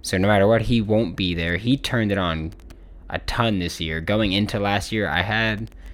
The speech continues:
or going into this past year, I think I had an, a round seven or an undrafted grade on him, uh, based on what I watched in the summer. He's improved a ton. Haven't, I don't have a full grade on him yet. I haven't gotten to the Pac-twelve scouting wise, but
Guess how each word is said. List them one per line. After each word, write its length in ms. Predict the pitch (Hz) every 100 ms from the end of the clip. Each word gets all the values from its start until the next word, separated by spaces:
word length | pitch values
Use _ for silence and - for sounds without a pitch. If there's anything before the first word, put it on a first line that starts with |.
| - - -
or 80 | 104
going 220 | 104 101
into 160 | 101
this 160 | 104 101
past 320 | - 104 -
year, 240 | 107 104 -
I 140 | 92
think 240 | - 160 262
I 80 |
had 340 | 202 160 135 -
an, 280 | 92 85 -
a 120 | 90
round 360 | 87 104 123 123
seven 440 | - 120 101 104
or 100 | 95
an 60 | 85
undrafted 600 | 85 90 95 82 - 90
grade 220 | 90 85
on 160 | 87 92
him, 300 | 95 98 - _ - - - - _ _ - -
uh, 420 | 85 82 82 82 - _ _ _ -
based 240 | 90 -
on 140 | 87
what 80 | 82
I 60 | 82
watched 280 | 85 87 -
in 60 |
the 80 | -
summer. 500 | - 104 95 101 101 _ _ _ _ - - _ _
He's 260 | - 113 98
improved 320 | 87 95 85
a 60 |
ton. 400 | - - 101 98
Haven't, 320 | 110 151 107 -
I 100 | 107
don't 160 | 92 87
have 140 | 78
a 40 | 80
full 220 | - 78
grade 240 | 87 85
on 160 | 80 82
him 100 | 85
yet. 200 | 85 82
I 80 | 85
haven't 240 | 80 80
gotten 280 | 80 73 78
to 160 | - 78
the 240 | 80 76
Pac-twelve 580 | - 73 - 107 95 87
scouting 380 | - 92 87 85
wise, 280 | 82 78 -
but 220 | 69